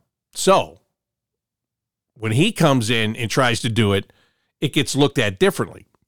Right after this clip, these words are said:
I'm not saying so much by the players. I, I, I think if you're, if you're putting things into place, and if the players see that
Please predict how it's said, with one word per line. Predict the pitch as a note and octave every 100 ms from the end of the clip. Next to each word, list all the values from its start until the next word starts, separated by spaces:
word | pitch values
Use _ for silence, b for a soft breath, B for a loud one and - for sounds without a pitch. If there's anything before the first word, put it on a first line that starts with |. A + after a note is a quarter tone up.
| _ _
I'm | G3
not | G4 G#3+
saying | - E3+ E3+ D3
so | C#3+
much | B2+ A#2
by | A#2+ G2
the |
players. | - C3 G#2+ - - b b b
I, | F3 - G3+ B3+
I, | F#3
I |
think | A#3 D4+ A3+
if | B2+
you're, | E3 G#3 G#3+ F#3 - _ _ _ _ _ _ _ _ _ -
if | B2
you're | F3+
putting | F3+ - B3 A#3 G#3 -
things | F3+ F3 F3 F3 - - - _ _ _ _ _ _ _ -
into | D3 D3+ - C3+
place, | A#2 - G2+ D#2+ - - - _ _ _ _ _ _ _ _ _ _ _ -
and | C3+ C3
if | B2
the | -
players | - E3+ F#3 D3+
see | - D#3 D3+
that | B2+ A#2 A2 _